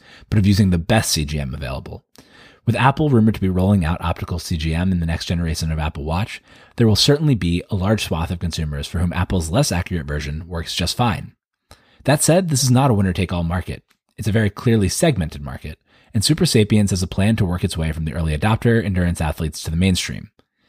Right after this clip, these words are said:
The company's go-to-market is similar to another company that fought Apple, with a focused product that does one thing better than Apple's multi-purpose watch, Whoop. It will start with the best athletes,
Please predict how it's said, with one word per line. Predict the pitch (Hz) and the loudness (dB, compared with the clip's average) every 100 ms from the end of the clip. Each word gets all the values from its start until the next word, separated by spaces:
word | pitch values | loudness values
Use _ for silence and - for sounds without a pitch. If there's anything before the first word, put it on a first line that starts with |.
| _ _ _ - | _ _ _ -2
The | |
company's | - 170 214 110 | 2 4 4 6
go-to-market | 107 98 82 85 | 4 4 2 -2
is | 82 | -2
similar | 92 98 95 95 | 0 2 2 2
to | 101 | 0
another | 87 82 | 0 -2
company | 78 71 73 | -4 -4 -4
that | 73 | -4
fought | 73 69 | -6 -6
Apple, | 67 - 71 90 | -6 -8 -10 -8
with | 113 | -4
a | 87 | 0
focused | 101 104 - | 2 2 2
product | 85 76 82 | 0 0 -2
that | 82 | -2
does | 82 76 | -2 -2
one | 78 87 147 139 | -4 2 4 6
thing | 85 | 2
better | 76 - 69 - - - | 0 -2 -6 -8 -18 -2
than | 92 | 0
Apple's | 87 82 80 | 2 -2 2
multi-purpose | 107 110 80 - - - | 2 2 0 -2 -6 -6
watch, | 87 - - - _ _ _ _ | -4 -4 -8 -20 _ _ _ _
Whoop. | 127 87 - - _ _ _ _ _ - | 2 2 -2 -12 _ _ _ _ _ -12
It | |
will | 104 120 | -6 0
start | - 151 | 2 2
with | 156 | 2
the | 107 | 2
best | 95 - 73 | 2 0 -4
athletes, | 73 - - - - | -6 -12 -16 -14 -14